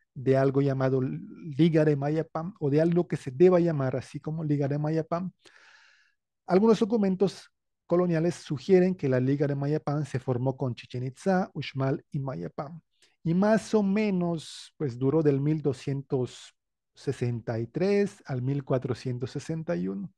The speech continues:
Y después, bueno, se supone que Mayapam fue destruida o abandonada y quedó,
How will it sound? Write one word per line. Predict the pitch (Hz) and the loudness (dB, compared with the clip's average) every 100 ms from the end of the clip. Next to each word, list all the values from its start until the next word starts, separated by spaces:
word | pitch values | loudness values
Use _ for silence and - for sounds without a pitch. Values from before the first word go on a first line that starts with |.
| _ - - - - - - _ _ _ _ _ | _ -20 -20 -20 -20 -20 -20 _ _ _ _ _
Y | 214 | 0
después, | 226 233 - 170 151 156 - - - _ - | 4 4 2 6 6 6 0 -18 -20 _ -18
bueno, | - 147 - _ | -16 -18 -20 _
se | - | -10
supone | 143 156 156 156 | -6 -2 0 0
que | - 143 | 0 2
Mayapam | 139 147 143 143 | 4 4 4 0
fue | - 139 | 2 2
destruida | 123 - 139 190 202 220 - | 2 0 0 2 2 0 -2
o | 135 | -4
abandonada | 123 127 131 175 220 214 208 - | -2 -4 -2 0 2 2 0 0
y | 151 | -2
quedó, | 139 147 147 156 170 | 0 4 6 6 2